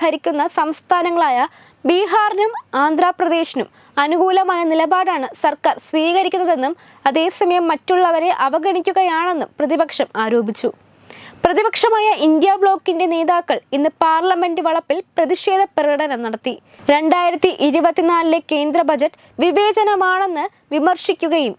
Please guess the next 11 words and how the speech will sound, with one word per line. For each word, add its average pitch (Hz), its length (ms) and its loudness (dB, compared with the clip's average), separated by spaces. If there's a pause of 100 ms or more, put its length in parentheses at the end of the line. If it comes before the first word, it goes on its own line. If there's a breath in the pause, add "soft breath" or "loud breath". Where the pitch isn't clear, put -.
എല്ലാ 294 300 0
സംസ്ഥാനങ്ങൾക്കും 339 1000 -2 (100)
തുല്യമായ 359 600 2 (100)
പരിഗണന 339 580 -2
നൽകണമെന്ന് 330 640 -2 (340 soft breath)
ആവശ്യപ്പെടുകയും 349 880 0
ചെയ്തു. 240 320 -2 (840 loud breath)
"ഞങ്ങൾക്ക് 392 460 2
വേണ്ടത് 403 500 2
ഇന്ത്യ 294 380 2
ബജറ്റാണ്, 247 580 -2